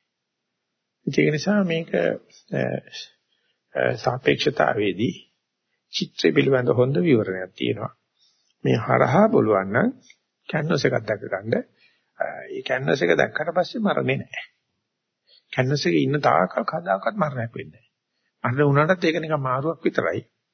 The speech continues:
ඒක හරියට කියනවා නම් මේ රැල්ලක් මෙතෙන් ඉන්න මෙතෙන්ද තරංගයක් දිගේ එමේ යනවා කියලා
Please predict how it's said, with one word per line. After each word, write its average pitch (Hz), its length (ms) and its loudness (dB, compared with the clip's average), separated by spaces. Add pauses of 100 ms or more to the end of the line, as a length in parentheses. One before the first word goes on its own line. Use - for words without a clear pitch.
(360)
ඒක 113 240 -2
හරියට 110 340 -4
කියනවා 117 320 -2
නම් 123 180 0
මේ 101 220 -4 (1500)
රැල්ලක් 117 400 2
මෙතෙන් 117 240 2
ඉන්න 117 140 2
මෙතෙන්ද 117 360 2 (560)
තරංගයක් 113 540 0
දිගේ 113 300 0 (520)
එමේ 113 280 2
යනවා 117 260 2
කියලා 123 320 4